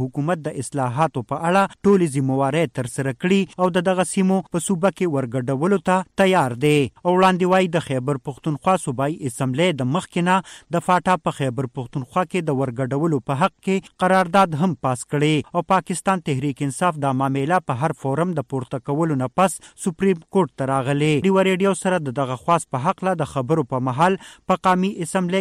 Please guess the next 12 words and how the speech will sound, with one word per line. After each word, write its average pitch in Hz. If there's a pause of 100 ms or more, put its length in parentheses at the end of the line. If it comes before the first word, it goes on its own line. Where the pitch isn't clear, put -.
کې 180
د 139
پاکستان 143
تحریک 131
انصاف 127
ګوند 185 (220)
غړي 190 (240)
علي 190
محمد 180
خان 185
وینا 135
وه 190